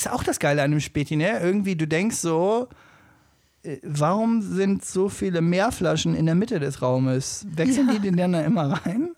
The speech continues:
Speaker 1: Also
Speaker 2: Vor allem mich würde interessieren, packen die die Flaschen immer nur oben drauf? Weil das Leergut kriegen die ja eh nicht wieder zurück. Das bleibt ja irgendwo in Berlin stehen.
Speaker 1: Stimmt, die stehen auch alle oben drüber. Also es ist ja nicht so,
Speaker 2: Das
Speaker 1: dass da
Speaker 2: Bier
Speaker 1: volle
Speaker 2: darunter
Speaker 1: Kisten
Speaker 2: ist vielleicht schon zwanzig Jahre alt.
Speaker 1: Ja.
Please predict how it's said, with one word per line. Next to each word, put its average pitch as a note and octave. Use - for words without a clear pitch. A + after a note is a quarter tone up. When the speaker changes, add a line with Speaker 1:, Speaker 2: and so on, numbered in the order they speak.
Speaker 1:
Also D3
Speaker 2:
Vor A3
allem A3+
mich A3+
würde A3+
interessieren, A3+
packen -
die A3+
die G#3+
Flaschen G3+
immer G3+
nur F3
oben F3
drauf? F#3+
Weil D#3+
das E3
Leergut F#3+
kriegen G3+
die F3
ja A2
eh D3
nicht A#3
wieder C4+
zurück. C#4+
Das A#3
bleibt F#3+
ja E3+
irgendwo G3
in G3
Berlin F#3
stehen. D#4
Speaker 1:
Stimmt, C#4
die F#3
stehen A3
auch E3+
alle A3
oben G3
drüber. A#3
Also D#3
es G3
ist A#3
ja G#3+
nicht G#3+
so, A3
Speaker 2:
Das G#3
Speaker 1:
dass -
da F#3+
Speaker 2:
Bier D#4
Speaker 1:
volle D4+
Speaker 2:
darunter C#4
Speaker 1:
Kisten -
Speaker 2:
ist -
vielleicht F#3
schon A#3+
zwanzig D4+
Jahre D4+
alt. -
Speaker 1:
Ja. G#3